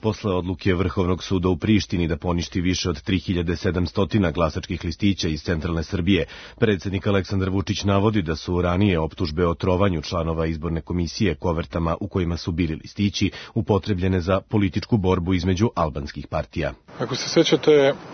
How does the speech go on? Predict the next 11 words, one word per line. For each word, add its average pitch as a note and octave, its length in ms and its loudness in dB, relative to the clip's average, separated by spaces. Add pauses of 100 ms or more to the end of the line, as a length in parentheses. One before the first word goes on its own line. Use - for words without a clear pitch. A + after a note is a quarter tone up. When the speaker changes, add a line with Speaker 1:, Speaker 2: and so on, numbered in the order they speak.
(220)
Speaker 2:
prvi E3 220 8
dan D3+ 240 4
kada B2 240 4
su B2 420 6 (140)
napravili C3 400 6
onu B2 140 2
farsu B2 380 2
sa A2 340 4 (380)
onim A#2+ 300 2 (200)
marsovskim A#2+ 500 0
modelima A2+ 480 4